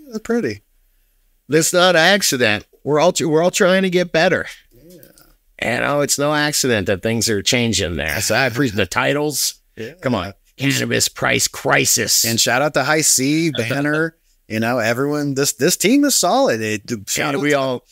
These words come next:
Speaker 1: if it wasn't for the patrons, yeah, it's, it's very hard to run
Speaker 2: Yeah.
Speaker 1: this channel. And shout out to you guys. Thank you.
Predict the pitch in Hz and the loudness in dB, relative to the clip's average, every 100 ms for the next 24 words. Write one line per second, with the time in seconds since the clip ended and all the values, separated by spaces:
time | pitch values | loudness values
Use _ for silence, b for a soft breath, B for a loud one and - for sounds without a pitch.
0 | - 127 135 170 208 220 196 190 220 147 | -8 -4 0 0 2 0 2 2 2 2
1 | 123 123 - 131 143 170 92 98 104 127 | 2 0 0 2 2 2 -2 -6 -6 0
2 | 117 - 120 156 143 156 147 147 151 151 | 0 0 0 2 0 -2 -4 -4 -2 -2
3 | - 135 143 170 135 107 - 123 143 147 | -2 0 0 0 0 0 0 0 0 0
4 | 123 135 131 98 - 107 123 95 90 | -2 -2 0 0 0 -2 -4 -6 -8